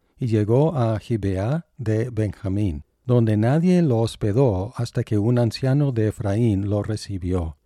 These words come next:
Los hombres de la ciudad querían violar al levita, pero él les entregó su concubina, a quien violaron toda la noche, así matándola. El levita la partió en doce pedazos, los cuales envió a las doce tribus.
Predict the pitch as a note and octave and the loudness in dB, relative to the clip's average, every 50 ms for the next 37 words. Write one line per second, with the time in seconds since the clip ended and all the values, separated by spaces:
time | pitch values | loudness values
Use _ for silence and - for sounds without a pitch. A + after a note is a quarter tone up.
0 | _ _ _ - A2 G2+ F#2+ - - C3 F3 G3 E3+ C3+ A#2+ - - A2+ G#2+ G#2+ | _ _ _ -4 -2 -2 0 2 4 6 6 6 6 4 2 2 0 0 0 0
1 | G2 - A2+ G2+ G2 G2+ C3 D3 C3 A2+ G#2+ - A#2 A2+ A2 A#2 A#2 A2+ A2 G2 | -2 -2 -2 -2 0 0 0 0 0 -2 -2 -2 -4 -2 0 0 0 0 0 0
2 | A2 G#2+ G2+ F#2 F#2 F#2 G2+ A2+ B2+ C3+ C#3+ C#3+ - B2+ A2 A2 A2+ - - G#2 | 0 0 0 0 0 0 0 0 0 0 0 -2 -2 -2 -2 -2 -2 -4 -4 -2
3 | G#2 G#2 G#2 G2+ G#2+ G#2+ - - E2 D2+ - _ _ _ _ _ _ _ _ - | -2 -2 -2 -2 -2 -4 -4 -6 -10 -10 -12 _ _ _ _ _ _ _ _ -6
4 | - A2 F#2+ G#2 - A#2+ A#2+ B2+ C3 D3 D3 C#3+ A#2+ A2+ G#2+ - - A2+ G2 - | -4 -2 0 0 0 2 2 2 2 0 -2 -2 -4 -4 -4 -4 -4 -4 -4 -2
5 | G#2 G#2 F#2+ G#2 A2+ A2+ B2 C3 - _ _ - - A2 G#2 - G#2 G2 F2 - | -2 -2 0 0 0 0 -2 -4 -8 _ _ -8 -6 -6 -4 -2 -2 -4 -4 -4
6 | - F#2+ E2+ G#2+ A2 G#2+ F#2 D#2 D2 - _ _ _ _ _ - - - - - | -6 -4 -4 -2 -2 -2 -2 -4 -6 -10 _ _ _ _ _ -10 -10 -6 0 2
7 | B2 A2+ A2+ A2 G#2+ G2+ F#2 F#2 G2+ A2+ B2 B2+ G#2+ F#2+ - B2 B2+ C3+ D3 D#3 | 2 2 2 2 2 0 2 0 0 0 0 0 -2 0 0 0 0 0 0 0
8 | D#3 D3+ D3 C#3+ A2 F#2 - - G#2 G2 F#2 G2 A2 - _ - A#2 G2+ - - | 0 0 0 0 0 -2 -4 -6 -4 -4 -4 -6 -8 -10 _ -6 -6 -6 -4 -2
9 | A2 G2+ G2 G2+ A#2 G#2 F#2+ - - G2 G2 G2 F#2+ G2 F2+ E2 D#2 D2+ - _ | -2 -2 -2 -4 -4 -6 -6 -4 -2 -2 -2 0 -2 -2 -4 -4 -6 -8 -12 _
10 | _ _ - A#2+ A#2 G#2+ G#2+ G#2+ G#2 A#2+ B2+ - - D#3 D3+ C3 G#2 - A2 G#2 | _ _ -4 -2 0 0 2 2 2 2 2 2 2 0 2 2 0 0 0 -2
11 | G2+ F#2+ - A2+ A2 A2+ A2+ G#2 G2+ F#2 G#2+ A2 G#2+ - B2 A2 - F#2+ F#2 F#2+ | -2 -2 0 2 2 4 4 4 4 2 2 0 0 -2 -4 -4 -2 -2 -2 0
12 | G#2+ A#2 G#2+ - E3+ E3+ E3 - - G#2 G#2+ G#2+ G2 - - A#2 A2 A2+ A#2+ A2+ | 0 -2 -2 -2 -4 -4 -4 -6 -6 -4 -4 -4 -4 -4 -2 0 2 2 2 2
13 | G#2+ - A2+ G#2 G2 F#2+ G2 G#2 A2+ B2 C3+ B2+ G#2+ G2 G2 F#2+ F#2 - - G#2 | 0 0 0 0 0 0 2 2 2 2 2 0 -2 0 0 -2 -4 -4 -4 -6
14 | G2 F2+ - G2 F2+ - - G#2 G#2 G2+ F2+ F2 D#2 - - - - | -4 -4 -4 -4 -4 -4 -4 -2 -2 -2 -2 -4 -8 -10 -12 -18 -20